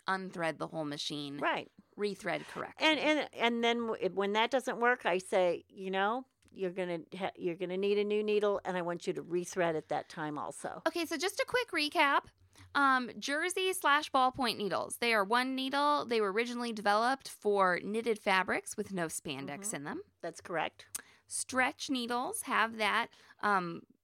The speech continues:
Speaker 1: special scarf to create that loop.
Speaker 2: Mm-hmm.
Speaker 1: Still a ballpoint, um, for your knitted fabrics, but they can accommodate the drag that comes with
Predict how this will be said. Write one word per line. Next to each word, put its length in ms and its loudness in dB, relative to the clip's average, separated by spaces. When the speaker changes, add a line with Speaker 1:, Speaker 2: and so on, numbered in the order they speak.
Speaker 1:
special 640 -2
scarf 600 2
to 100 -2
create 400 -4
that 200 -4
loop. 360 -2
Speaker 2:
Mm-hmm. 220 -12
Speaker 1:
Still 360 0
a 40 -2
ballpoint, 760 0
um, 500 2
for 260 0
your 440 2
knitted 320 -2
fabrics, 500 0
but 160 -6
they 100 -2
can 140 -6
accommodate 540 -2
the 80 -8
drag 560 2
that 120 -6
comes 480 0
with 340 0